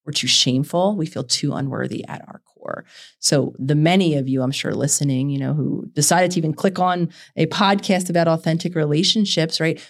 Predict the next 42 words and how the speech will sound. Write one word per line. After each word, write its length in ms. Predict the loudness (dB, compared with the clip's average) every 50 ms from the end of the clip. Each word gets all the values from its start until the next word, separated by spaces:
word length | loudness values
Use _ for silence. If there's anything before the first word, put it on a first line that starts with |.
| _ _ -10
might 420 | -8 -4 0 2 2 2 2 -2
be 140 | -4 -2 -2
stuck 500 | 0 2 2 2 2 2 2 0 0 -2 -4
in 180 | -2 0 0 0
that 220 | 0 -2 -4 -6
same 400 | -8 -8 -4 -4 -2 -2 -4 -4
cycle. 720 | -6 -4 -2 0 0 2 0 0 -2 -4 -4 -4 -2 -2 0
So 320 | 0 0 0 0 0 -2 -4 -8 -18 -20 _ _
really, 300 | 0 2 4 4 4 2
again, 280 | 0 0 -2 -2 -2 -2
the 80 | -2
process 560 | -4 -6 -4 -4 -2 -2 -2 -2 -2 -2 -2 0
is 320 | 2 2 2 2 0 -2
reconnecting 1200 | -2 0 2 2 2 0 -2 -12 _ -4 0 2 2 2 2 0 -2 -2 -2 0 0 0 0 -4 -6 _ _ _ _ _
with 240 | -2 -2 -2 -2 -2 -2
ourself, 760 | -2 0 2 2 2 4 4 4 4 4 2 0 -4 -6 -6 -2
right? 220 | 0 2 2 2
Uncovering 640 | 2 0 0 0 0 0 2 2 2 2 2 2 2
that 220 | 0 -2 -4 -2
shame, 420 | 0 0 0 0 -4 -6 -6 -2 -2
uncovering 640 | 0 -2 -2 -2 -2 -2 0 0 0 0 0 0
what 160 | 0 0 0 0
is 160 | 0 0 0
authentically 640 | -2 -4 -6 -6 -6 -6 -6 -8 -10 -8 -6 -6 -4
true 300 | -4 -4 -4 -4 -6 -6
for 300 | -6 -8 -10 -10 -8 -6
us, 340 | -4 -2 -2 0 -2 -2 -4
because 320 | -6 -6 -4 -2 -2 -2 -4 -8 -16 -16 -12 _ -6
the 60 | -4
problem 400 | -2 0 0 2 2 2 2 2
isn't 180 | 2 2 0
actually 380 | 0 0 0 0 0 0 0 0
out 180 | 0 -2 0 2
there 320 | 2 2 2 2 0 0
in 100 | -2 -2
the 60 | -4
person 400 | -6 -4 -4 -2 -2 0 -2 -2
that 140 | -2 -4 -4
we're 100 | -6 -8
picking 800 | -4 0 0 0 0 2 2 2 4 4 2 0 0 0 0 0
or 160 | 0 0 0
the, 280 | 0 0 0 0 -2